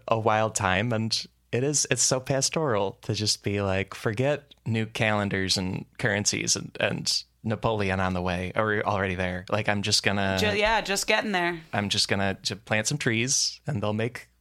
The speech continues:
Speaker 1: muffins." Great. <laughs>
Speaker 2: Um, do you think Napoleon would have enjoyed truffles?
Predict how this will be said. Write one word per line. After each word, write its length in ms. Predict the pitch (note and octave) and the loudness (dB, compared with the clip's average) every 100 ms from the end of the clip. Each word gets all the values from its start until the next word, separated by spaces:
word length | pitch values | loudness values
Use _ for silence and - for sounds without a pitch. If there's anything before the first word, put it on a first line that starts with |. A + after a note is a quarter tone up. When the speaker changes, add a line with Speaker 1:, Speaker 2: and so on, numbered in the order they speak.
| _ _ _ | _ _ _
Speaker 1:
muffins." 540 | B2 F#2+ - - - - - | -4 -2 -4 -4 -8 -8 -4
Great. 240 | - - - _ | -4 -4 -8 _
<laughs> 600 | - - - - A3 - | -8 -8 -10 -8 -6 -2
Speaker 2:
Um, 420 | - G3+ G3+ G3+ D#4+ - | 0 2 0 -4 -8 -4
do 120 | A#3 | -2
you 100 | A#3+ | 0
think 300 | B3+ B3 A3+ | -2 -4 -4
Napoleon 880 | A#3 - G#3 G#3+ G#3 G#3+ G#3+ G#3 - - | -4 0 0 0 0 -2 -4 -8 -12 -10
would 140 | F#3 F#3+ | -4 -2
have 220 | F3+ - | -2 -4
enjoyed 580 | F3 E3 F3 E3+ F3 - | -6 -2 0 0 -2 -8
truffles? 760 | - F#3+ F3 G3+ G#3 - - | -4 -2 0 -2 -4 -6 -10